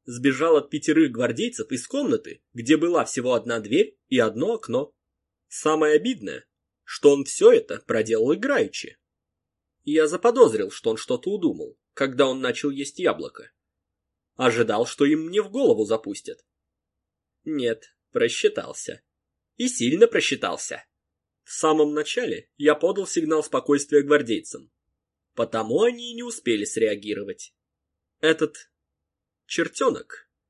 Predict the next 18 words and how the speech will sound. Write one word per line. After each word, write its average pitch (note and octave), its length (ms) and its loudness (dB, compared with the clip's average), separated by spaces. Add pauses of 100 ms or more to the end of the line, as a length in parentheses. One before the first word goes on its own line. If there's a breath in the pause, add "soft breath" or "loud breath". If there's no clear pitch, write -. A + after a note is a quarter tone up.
(140)
спровоцировал B2 800 6
нас, - 340 -14 (260)
развел E3 460 6
как A#3+ 200 2
детей, - 420 -10 (560)
сказал A#2+ 540 -2
он, F3 220 -2
подняв A2+ 460 -4
рюмку C#3+ 320 -2
на A2+ 120 -4
уровень A2+ 400 -2
лица F#3 440 -6 (100)
и G3+ 120 -10
посмотрев C#3 600 -2
через A2+ 280 -6
нее G#2 240 -6
на A#2+ 100 -8
свечу. - 460 -12